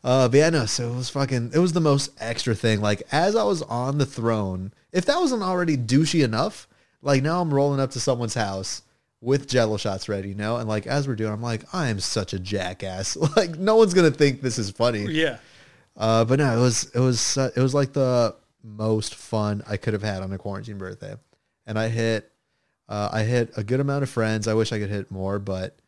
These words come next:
Speaker 1: and the fact that we even hit all those cities within
Speaker 2: Yeah, that's a ton of, that's, that's
Speaker 1: Yeah.
Speaker 2: a, traveling a great distance.
Speaker 1: Yeah.
Speaker 2: Yeah.
Speaker 1: But no, man, I thought it was, uh, I thought it was a lot of fun.
Speaker 2: It's
Speaker 1: And, like,
Speaker 2: beautiful.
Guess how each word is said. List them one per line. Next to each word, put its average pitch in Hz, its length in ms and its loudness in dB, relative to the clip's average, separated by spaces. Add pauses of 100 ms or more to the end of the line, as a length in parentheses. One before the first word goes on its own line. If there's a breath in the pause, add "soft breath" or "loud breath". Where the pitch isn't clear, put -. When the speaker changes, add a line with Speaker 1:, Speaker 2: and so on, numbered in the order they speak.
(520)
Speaker 1:
and 151 120 0
the 151 40 0
fact 208 220 2
that 143 100 2
we 147 100 6
even 135 160 2
hit 123 220 4
all 113 180 4
those 113 180 0
cities 123 680 -2
within 113 640 -2
Speaker 2:
Yeah, 180 180 2
that's 147 200 -6
a 160 40 -10
ton 160 240 -6
of, 156 240 -12
that's, 175 300 -10 (160)
that's 151 200 -6
Speaker 1:
Yeah. 190 100 0
Speaker 2:
a, 175 40 -6 (220)
traveling 175 460 -2
a 156 60 -6
great 151 320 -8
distance. 123 640 -10
Speaker 1:
Yeah. 113 180 -12 (220)
Speaker 2:
Yeah. 120 220 -10 (400)
Speaker 1:
But 120 80 -8
no, 123 120 2
man, 107 100 2
I 110 80 0
thought 117 180 0
it 104 40 0
was, 98 240 -4
uh, 110 240 -10
I 113 40 -10
thought 113 140 -2
it 107 40 0
was 101 100 -2
a 98 40 -4
lot 98 220 -2
of 92 60 -8
fun. 101 340 -4
Speaker 2:
It's - 140 -12
Speaker 1:
And, 120 160 0
like, 113 180 0
Speaker 2:
beautiful. - 120 -20